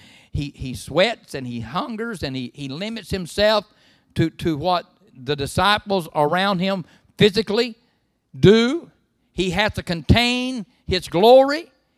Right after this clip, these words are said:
He has to withhold it, and keep it in, every once in a while it just kind of,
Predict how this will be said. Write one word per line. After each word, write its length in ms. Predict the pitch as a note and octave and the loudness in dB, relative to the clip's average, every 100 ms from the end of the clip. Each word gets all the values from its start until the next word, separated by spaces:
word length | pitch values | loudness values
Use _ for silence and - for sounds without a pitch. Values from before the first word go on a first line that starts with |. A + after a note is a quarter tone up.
| _ _ | _ _
He 160 | - G3+ | -8 -4
has 120 | G3+ | -2
to 100 | F3 | -2
withhold 500 | E3+ E3+ G3+ B3+ C4+ | -2 2 8 8 8
it, 120 | D#4 - _ _ _ _ | 0 -6 _ _ _ _
and 160 | D3+ D#3 | -14 -4
keep 260 | - A#3+ G#3 | -2 -2 -2
it 80 | |
in, 480 | A3+ C4 C#4+ D#4 G#3 - _ _ _ - | -2 2 2 0 -8 -12 _ _ _ -6
every 180 | G3+ G#3+ | -2 2
once 260 | A#3 C4 | 2 2
in 60 | A3 | 0
a 40 | |
while 260 | G3+ B3+ A3 | 4 4 2
it 80 | G#3 | -2
just 240 | G#3 - | -4 0
kind 240 | G#3+ A3 | 0 2
of, 120 | D3+ | -2